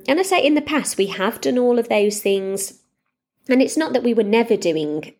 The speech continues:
any of those things, but it was very rarely. Um,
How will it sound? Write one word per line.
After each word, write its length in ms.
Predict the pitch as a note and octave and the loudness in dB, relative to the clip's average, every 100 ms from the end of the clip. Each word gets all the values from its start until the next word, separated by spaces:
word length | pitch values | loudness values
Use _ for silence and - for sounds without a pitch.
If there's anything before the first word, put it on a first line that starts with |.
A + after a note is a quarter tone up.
| - | -2
any 240 | G#3 F#3 F3 | 0 0 -2
of 120 | E3+ | 2
those 320 | D#3+ C3 - | 2 0 -2
things, 340 | D3 C#3 B2 | -4 -4 -6
but 160 | - G3 | 0 2
it 100 | A#3+ | 2
was 140 | A#3+ | 0
very 320 | - A3 F#3+ F3+ | 0 0 0 0
rarely. 680 | E3+ F3 G3+ A#3 A#3 A#3 - - - - - _ _ - | -2 -2 -2 0 0 -2 -4 -20 -20 -20 -20 _ _ 0
Um, 460 | A#3 A#3 A#3 - | 2 2 -2 -8